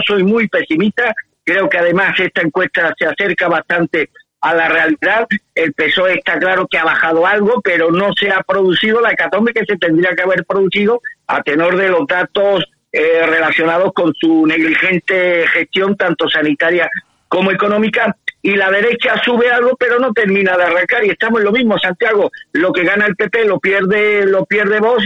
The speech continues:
desnudar un santo para vestir otro. Sigue lamentablemente sin haber trasvase de votos de la izquierda a la derecha, y me temo que no lo va a haber en los próximos meses, porque una de las cosas que ha conseguido la izquierda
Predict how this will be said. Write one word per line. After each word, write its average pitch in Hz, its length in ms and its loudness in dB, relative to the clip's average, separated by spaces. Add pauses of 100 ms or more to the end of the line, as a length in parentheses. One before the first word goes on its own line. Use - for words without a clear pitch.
desnudar 185 420 0
un 202 180 0
santo 214 360 -2
para 185 220 0
vestir 160 400 0
otro. 151 300 0 (340)
Sigue 196 260 0
lamentablemente 190 800 0
sin 165 160 0
haber 185 220 0
trasvase 180 520 0
de 185 120 2
votos 196 340 0
de 160 120 2
la 156 100 2
izquierda 190 340 -2
a 196 60 0
la 196 100 0
derecha, 202 400 -2 (320)
y 202 120 -2
me 202 120 0
temo 233 240 0
que 202 140 -2
no 202 120 0
lo 196 80 2
va 190 100 2
a - 20 0
haber 202 160 2
en 185 80 0
los 165 100 0
próximos 185 400 0
meses, 185 340 0
porque 151 240 -4
una 175 140 2
de 175 80 2
las 165 120 0
cosas 175 280 -2
que - 80 -4
ha 156 60 0
conseguido 170 420 2
la 165 80 2
izquierda 175 400 -2